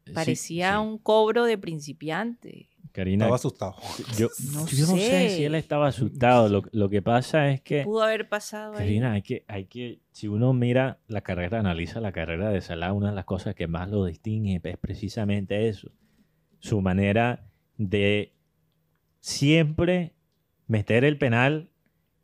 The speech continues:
Speaker 2: bajo una presión inmensa. Por ejemplo, él mete el penal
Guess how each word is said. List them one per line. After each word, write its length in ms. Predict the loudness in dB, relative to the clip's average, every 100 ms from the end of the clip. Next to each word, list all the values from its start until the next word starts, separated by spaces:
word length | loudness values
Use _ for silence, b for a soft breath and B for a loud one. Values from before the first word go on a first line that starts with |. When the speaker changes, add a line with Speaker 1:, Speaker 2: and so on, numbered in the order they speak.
| _
Speaker 2:
bajo 680 | -4 0 2 4 2 2 -4 _ _ _
una 300 | 0 2 2
presión 360 | 0 -2 0 2
inmensa. 420 | 4 4 2 -2
Por 120 | 0 2
ejemplo, 340 | 2 4 4
él 160 | 4 4
mete 360 | 4 4 4
el 140 | 4 2
penal 540 | 2 4 4 2 -6